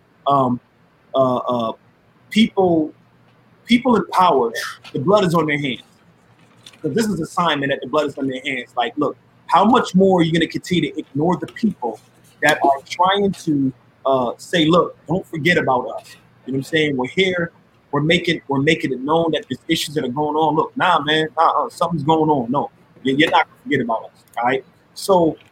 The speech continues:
I wanna say it depends on, like, I'm just, I'm keeping it real. It depends on, um, which politician are you talking about? <laughs> You get what I'm saying? Um, I like, I think, like,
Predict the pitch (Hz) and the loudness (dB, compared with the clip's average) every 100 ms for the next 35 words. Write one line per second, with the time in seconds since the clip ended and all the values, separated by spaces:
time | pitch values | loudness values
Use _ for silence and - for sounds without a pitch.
0 | - 160 220 220 208 202 175 160 160 - | 0 4 4 4 2 -2 0 -4 -4 -2
1 | 214 202 170 - 170 156 147 135 _ _ | 2 2 0 0 2 2 -2 -10 _ _
2 | 147 147 139 139 - - _ 139 131 196 | -4 -2 -2 -4 -6 -10 _ -8 -6 -6
3 | 180 175 175 156 - 160 - - - - | -6 -4 0 0 0 -4 -6 -10 -6 0
4 | 254 262 240 185 165 135 127 - _ _ | 4 2 2 0 2 2 -2 -6 _ _
5 | _ 143 143 135 123 - _ _ _ _ | _ -2 0 2 -2 -6 _ _ _ _
6 | _ 196 202 - 185 175 185 170 151 143 | _ 2 2 2 2 2 -2 -2 -2 0
7 | 165 135 117 - - _ _ _ _ _ | 0 0 -6 -14 -20 _ _ _ _ _
8 | - - - - 170 170 135 - _ - | -10 -10 -2 -2 0 -2 -4 -6 _ -6
9 | 147 165 156 170 160 151 - _ _ - | 0 2 2 0 2 0 -4 _ _ -6
10 | 147 143 151 180 185 170 170 196 165 156 | -4 2 2 4 4 2 0 -2 -2 -2